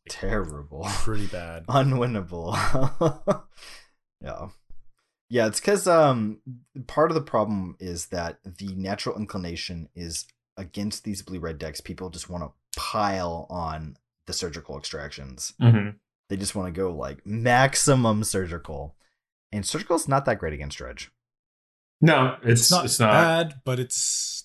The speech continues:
Speaker 3: It's
Speaker 2: not
Speaker 3: not.
Speaker 2: the
Speaker 1: It is
Speaker 2: best.
Speaker 1: rarely winning you the game on its own.
Speaker 3: It's like, it, it, it's like if you pull two or three of 'em, I guess maybe,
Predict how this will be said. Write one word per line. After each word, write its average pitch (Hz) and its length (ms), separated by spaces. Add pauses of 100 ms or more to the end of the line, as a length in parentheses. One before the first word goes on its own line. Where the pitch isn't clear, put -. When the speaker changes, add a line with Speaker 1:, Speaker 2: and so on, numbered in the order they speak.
Speaker 3:
It's 120 220
Speaker 2:
not 127 320
Speaker 3:
not. 113 80
Speaker 2:
the 101 340
Speaker 1:
It 113 60
is 107 60
Speaker 2:
best. 107 420
Speaker 1:
rarely 147 380
winning 113 240
you 104 120
the 92 100
game 87 300
on 78 120
its 78 200
own. 69 340
Speaker 3:
It's 160 160
like, 180 360
it, 143 240
it, 165 300
it's 147 260
like 165 160
if 147 80
you 135 160
pull 160 300
two 156 320
or 123 100
three 135 240
of 151 80
'em, 156 240
I 120 120
guess 117 240
maybe, 117 720